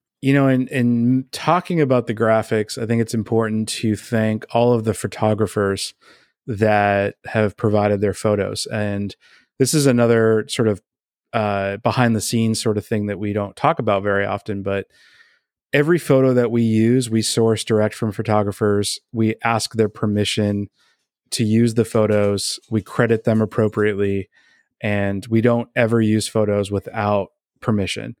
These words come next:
Um, and so everyone who's given us photos has done so out of goodwill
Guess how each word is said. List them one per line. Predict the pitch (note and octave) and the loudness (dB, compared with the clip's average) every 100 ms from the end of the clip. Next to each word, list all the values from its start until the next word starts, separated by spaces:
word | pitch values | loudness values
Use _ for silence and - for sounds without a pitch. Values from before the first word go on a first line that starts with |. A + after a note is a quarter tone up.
| _ _ _ _ _ | _ _ _ _ _
Um, | - G#2 G2 G2 G2 - | -4 -2 0 -2 -4 -8
and | G#2+ | -6
so | A2 A2+ | -4 -2
everyone | C#3+ C3+ D3+ C3+ B2 | 0 2 4 2 2
who's | A2+ G#2 | 2 0
given | - C3 C#3 | 2 2 2
us | A2 G2 | 0 -2
photos | A2+ G#2 G2+ G2+ | -2 0 0 -2
has | A2 F#2+ | -2 -2
done | A2 G#2+ | 0 0
so | G#2 A2 G#2 G2+ G2 - _ _ _ _ | 0 0 0 0 -2 -6 _ _ _ _
out | A2+ G#2+ | -2 -2
of | |
goodwill | F#2+ G#2 G2+ G#2 A#2 C#3+ | 0 0 2 2 2 0